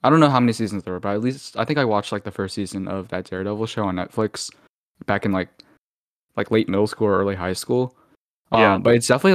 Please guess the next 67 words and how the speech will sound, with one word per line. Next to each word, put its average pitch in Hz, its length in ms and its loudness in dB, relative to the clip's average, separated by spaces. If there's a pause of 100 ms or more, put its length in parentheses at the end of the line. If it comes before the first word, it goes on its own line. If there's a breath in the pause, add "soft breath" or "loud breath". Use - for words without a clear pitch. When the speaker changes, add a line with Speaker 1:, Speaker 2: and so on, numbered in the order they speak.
Speaker 1:
like, - 80 -6 (260)
it's, 123 380 0
it 127 120 0
was 127 180 2
very, 143 460 2 (420)
very 120 280 2
dark 95 500 -4 (220)
and 101 140 -6
violent. 90 500 -8
Speaker 2:
Mm-hmm. 110 220 -8 (360)
Speaker 1:
So 104 280 2
I'm 110 320 2
interested 117 480 -6
to 113 80 -12
see, 104 260 -4
like, 95 180 -2 (720)
how 101 380 2
that's 98 280 -2
gonna 98 500 -6 (320)
transfer 101 340 -4
over 98 120 -6
to 110 80 -6
the 95 60 -4
M 101 100 -4
C 90 220 -6
U. 104 160 -4 (720 soft breath)
I, 127 80 4
Speaker 2:
Yeah. 156 40 6
Speaker 1:
'cause 156 140 4
I 165 60 6
don't 196 100 6
know, 165 120 6
when 143 140 6
that 202 140 4
came 156 180 0
out, 143 120 4
I 113 80 4
don't 143 100 2
know 139 140 2
if 131 120 -4
it 123 100 0
was 117 180 -2
technically 117 420 -4
tied 98 340 -6
to 139 60 -8
the 131 80 -2
M 131 100 -2
C 143 140 -2
U, 135 60 2
'cause 123 100 -12
I 113 80 0
know 127 180 2
they 170 120 0
made 120 200 2
Speaker 2:
No. 110 60 2
Speaker 1:
references 110 480 0
to, 117 140 0
like, 107 140 -2
the 113 80 0
Battle 110 220 4
of 110 80 -4
New 110 80 -2
York 101 440 -2
in 110 160 0
the 101 80 -2
show, 92 360 -6
like, 98 240 -4